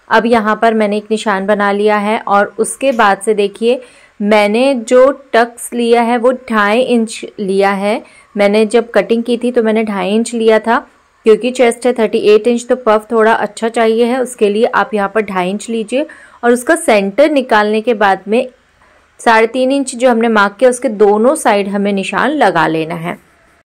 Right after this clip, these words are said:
अगर आप अच्छा पफ चाहते हैं तो आपको कम से कम ढाई इंच लेना होगा। अब इसके बाद में देखिए मैं यहाँ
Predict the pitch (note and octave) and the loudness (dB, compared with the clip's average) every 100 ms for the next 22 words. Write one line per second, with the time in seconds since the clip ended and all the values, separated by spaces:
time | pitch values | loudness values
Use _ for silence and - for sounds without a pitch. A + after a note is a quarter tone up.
0 | _ _ _ _ A3+ A#3+ D4+ D4 D4+ A3+ | _ _ _ _ 2 4 4 2 2 -2
1 | - C#4 C4 B3+ - A3+ G#3+ B3 A#3+ C#4 | -2 -2 0 -2 0 0 0 0 0 2
2 | F4 A#3+ - B3 A3 - B3 B3+ D4+ D4+ | 2 2 2 0 0 -2 0 0 0 0
3 | C4 A#3+ G#3+ F#3+ G#3+ A3+ B3 A3+ F#3+ F3 | 0 0 -2 -2 0 -2 0 2 4 2
4 | F3 E3+ F3+ - A#3+ C#4 C4+ - C4+ A#3 | 2 2 0 2 2 2 0 -2 0 2
5 | A3+ B3 A#3 A#3 B3 C4+ B3 G#3+ G#3+ G#3 | 2 4 4 2 2 2 2 0 0 0